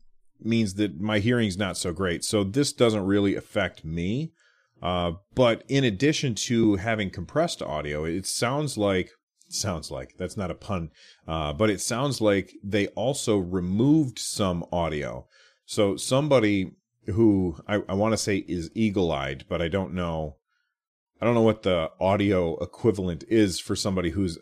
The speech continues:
uh, extremely observant, uh, with a lot of visual acuity. Uh, so I'm just gonna say an eagle-eared, uh, l-,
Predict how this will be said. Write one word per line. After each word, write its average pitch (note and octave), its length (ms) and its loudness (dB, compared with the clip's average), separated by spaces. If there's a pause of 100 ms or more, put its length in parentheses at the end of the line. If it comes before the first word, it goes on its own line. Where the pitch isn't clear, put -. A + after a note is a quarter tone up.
(120)
uh, D#2+ 200 -4
extremely F#2+ 540 0
observant, E2 760 -4 (160)
uh, D#2+ 220 -6 (200)
with F2+ 260 -2
a E2+ 60 0
lot F2+ 220 2
of D#2 80 -2
visual F2 400 -2
acuity. C#2+ 540 -6 (360)
Uh, C#2 220 -6
so G2+ 200 -2
I'm A2 100 -2
just B2 180 -2
gonna A2+ 120 -2
say G#2 240 2
an F2+ 140 -4
eagle-eared, A2+ 960 2 (540)
uh, A#2 260 -2
l-, A2 320 -6